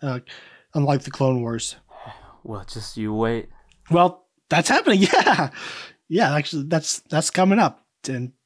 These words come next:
Speaker 1: yeah, speaking of another sh-, a show that I'm looking forward to more than this. <laughs> All right, so, uh, that was our review of Star Wars Resistance Season one. I hope you enjoyed it. And if you didn't, again, I'd like to ask you to please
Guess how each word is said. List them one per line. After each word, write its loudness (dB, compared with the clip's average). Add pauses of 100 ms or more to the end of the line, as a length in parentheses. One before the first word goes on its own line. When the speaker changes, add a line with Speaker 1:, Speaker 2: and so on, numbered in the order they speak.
(400)
Speaker 1:
yeah, 0
speaking 2
of 2
another 2
sh-, -8
a -4
show 0
that 2
I'm -2
looking -6
forward -4
to -2
more -4
than -6
this. -4 (120)
<laughs> -10
All 4 (500)
right, 4
so, 6
uh, 4 (280)
that 4
was 2
our 6
review 6
of 4
Star 2
Wars 4
Resistance -2
Season -2
one. 2
I 2
hope 2
you 2
enjoyed 2
it. -4
And 2
if 0
you 2
didn't, 0 (120)
again, 0
I'd 2
like 2
to 0
ask 0
you -2
to 0
please 0